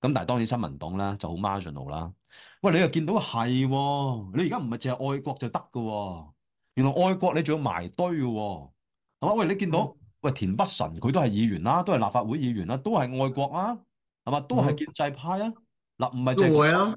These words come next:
Speaker 1: 人啊，係嘛？你嗰啲細黨嗰啲，建制派係細黨，嗰啲散人啊，咩A four啊嗰啲係嘛？
Speaker 2: 啊。
Speaker 1: 喂，你睇吓佢哋嗰啲人有幾多個選到，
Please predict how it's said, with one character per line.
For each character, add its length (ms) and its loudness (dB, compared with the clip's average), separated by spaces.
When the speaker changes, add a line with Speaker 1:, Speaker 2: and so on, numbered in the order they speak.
Speaker 1:
人 180 -6
啊， 220 -2
係 80 0
嘛？ 180 0
你 100 -4
嗰 140 0
啲 140 -4
細 240 -4
黨 140 -4
嗰 180 -8
啲， 180 -6
建 160 0
制 160 2
派 180 2
係 80 -4
細 280 -2
黨， 120 -8
嗰 120 2
啲 60 2
散 340 0
人 180 -6
啊， 40 -4
咩 120 0
A 260 2
four 320 -4
啊 140 -8
嗰 20 -8
啲 160 -4
係 40 -12
嘛？ 120 -16
Speaker 2:
啊。 120 -6
Speaker 1:
喂， 120 4
你 100 4
睇 100 2
吓 160 4
佢 160 -2
哋 100 -2
嗰 120 0
啲 100 -2
人 260 -6
有 120 0
幾 100 0
多 120 0
個 60 -2
選 180 -8
到， 100 -6